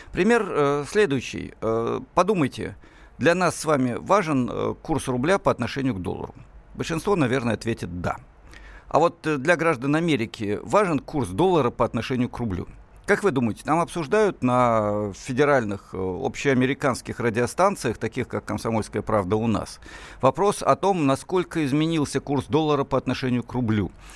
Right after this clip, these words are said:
А вот сегодня, э, это действительно так, э, доллар упал по отношению к рублю. Боже мой, какая трагедия, не ждет ли страшное будущее Америку?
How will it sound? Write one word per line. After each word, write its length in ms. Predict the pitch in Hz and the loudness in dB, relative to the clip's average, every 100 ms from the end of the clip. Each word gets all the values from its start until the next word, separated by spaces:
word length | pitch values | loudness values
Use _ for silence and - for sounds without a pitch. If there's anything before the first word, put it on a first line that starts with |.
| - | -6
А 120 | - 151 | 2 4
вот 180 | 165 | 2
сегодня, 760 | - 165 160 208 139 123 95 95 | 0 -2 4 2 4 -2 -2 -2
э, 320 | 113 113 113 131 | 0 0 2 0
это 160 | 123 | -2
действительно 460 | 123 135 123 - 104 | -6 -4 -4 -2 -2
так, 400 | 156 185 - - | 2 0 0 0
э, 280 | 131 117 110 | 4 4 2
доллар 420 | 90 180 160 151 | 2 2 4 0
упал 400 | - 170 180 175 | -2 -2 2 2
по 140 | - 139 | 4 2
отношению 420 | 139 - 131 120 | 2 -4 -2 -2
к 60 | - | -4
рублю. 240 | 113 95 | -4 -4
Боже 360 | 85 151 165 175 | 2 2 2 0
мой, 180 | 160 | 0
какая 340 | - 117 147 156 | 0 -2 0 0
трагедия, 480 | 165 165 160 107 110 | 0 0 0 0 0
не 140 | 113 | -2
ждет 280 | 98 160 156 | -2 -4 -2
ли 60 | |
страшное 480 | 160 143 147 - 139 | -4 0 0 0 -2
будущее 440 | 127 147 139 151 147 | -2 -4 -2 0 2
Америку? 440 | 139 104 - | 2 0 -4